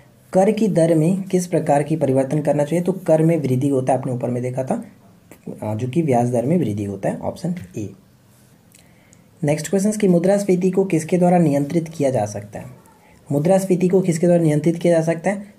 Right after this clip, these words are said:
तो option D होगा कि मुद्रा के प्रवाह को घटाकर, मुद्रा के प्रवाह को घटाकर। Next point कि केंद्रीय सांख्यिकी कार्यालय का आधार वर्ष क्या है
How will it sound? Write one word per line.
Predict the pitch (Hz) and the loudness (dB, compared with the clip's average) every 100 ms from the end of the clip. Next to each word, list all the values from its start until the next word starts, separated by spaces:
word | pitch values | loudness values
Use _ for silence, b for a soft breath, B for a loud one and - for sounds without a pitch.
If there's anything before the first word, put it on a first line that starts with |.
| _ | _
तो | - | -4
option | - 135 127 165 165 | 0 0 0 2 4
D | 185 | 4
होगा | 185 190 | 4 4
कि | 190 | 2
मुद्रा | 160 147 170 | 0 2 2
के | 180 190 | 2 2
प्रवाह | 190 131 143 160 | 2 0 2 2
को | 160 180 | 2 0
घटाकर, | 156 110 107 107 - - - | 0 -4 -4 -4 -6 -12 -10
मुद्रा | 120 143 | -4 0
के | 147 175 | 0 0
प्रवाह | 170 123 123 | 0 2 0
को | 123 160 | 0 -2
घटाकर। | 107 107 110 - - - _ _ _ _ b b b b b b b | -4 -6 -8 -10 -12 -16 _ _ _ _ b b b b b b b
Next | 151 160 - | -2 -2 -2
point | 202 202 208 | 2 2 2
कि | |
केंद्रीय | 208 190 175 196 202 | 2 2 4 4 4
सांख्यिकी | 175 156 170 185 | 4 2 4 2
कार्यालय | 185 156 147 156 | 4 4 4 4
का | 175 175 | 4 0
आधार | - 135 131 - 156 185 | 0 -2 -2 0 2 4
वर्ष | 170 160 | 2 0
क्या | - 117 | -2 -2
है | 127 | -2